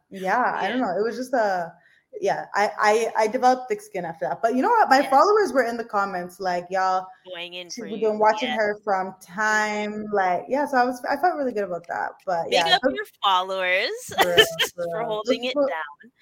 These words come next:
Speaker 1: those people can't, they can't, they can't get to me because they don't know me, right? So it doesn't really matter.
Speaker 2: Exactly.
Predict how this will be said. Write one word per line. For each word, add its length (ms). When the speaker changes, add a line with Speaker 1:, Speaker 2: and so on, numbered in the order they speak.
Speaker 1:
those 140
people 200
can't, 360
they 100
can't, 300
they 80
can't 220
get 180
to 80
me 140
because 380
they 80
don't 180
know 140
me, 240
right? 320
So 220
it 140
doesn't 180
really 160
matter. 280
Speaker 2:
Exactly. 100